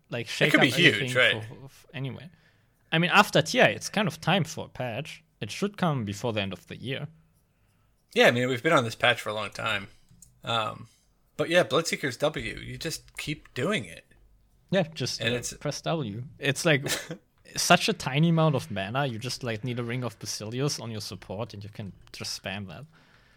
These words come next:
Speaker 1: It's
Speaker 2: Yeah, it's just seventy mana for a hundred and twenty pure damage
Speaker 1: <laughs>
Speaker 2: every twelve seconds.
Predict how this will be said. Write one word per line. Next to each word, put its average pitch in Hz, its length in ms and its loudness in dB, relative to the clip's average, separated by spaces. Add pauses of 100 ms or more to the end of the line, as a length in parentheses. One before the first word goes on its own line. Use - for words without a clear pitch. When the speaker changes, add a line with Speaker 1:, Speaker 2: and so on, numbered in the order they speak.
(400)
Speaker 1:
It's 139 180 -6
Speaker 2:
Yeah, 208 160 12
it's 113 160 4
just - 160 2
seventy 143 320 6
mana 123 300 0
for 120 160 -2
a - 20 -6
hundred 127 240 -6
and - 60 -12
twenty 131 240 -4
pure 127 400 2
damage 107 460 4
Speaker 1:
<laughs> 202 160 10
Speaker 2:
every 147 260 8
twelve 139 260 -2
seconds. - 880 0